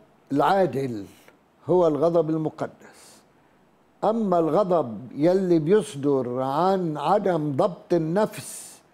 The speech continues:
ويؤدي إلى أخطار ما كان بده يوصل ليها الغضبان لو لم يغضب،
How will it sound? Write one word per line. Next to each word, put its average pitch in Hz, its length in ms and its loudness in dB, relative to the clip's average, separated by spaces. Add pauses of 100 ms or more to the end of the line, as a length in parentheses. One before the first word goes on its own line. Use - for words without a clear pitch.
(320)
ويؤدي 160 960 2
إلى 202 100 2
أخطار 180 840 2
ما 180 220 0
كان 226 320 0
بده 180 380 2
يوصل 185 420 2
ليها 180 420 4
الغضبان 156 720 0
لو 196 220 4
لم 175 260 2
يغضب، 185 560 2